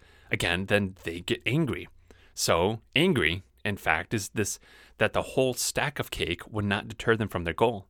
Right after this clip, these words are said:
They're upset. Their values are not at their, the,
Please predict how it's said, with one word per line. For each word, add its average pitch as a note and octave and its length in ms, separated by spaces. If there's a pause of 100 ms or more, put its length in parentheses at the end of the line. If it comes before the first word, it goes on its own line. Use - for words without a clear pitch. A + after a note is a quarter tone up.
(120)
They're G2+ 140
upset. - 520 (460)
Their G#2+ 200
values G2+ 720
are F#2 160
not G2 340 (580)
at G#2+ 160
their, F#2 360 (220)
the, B2+ 220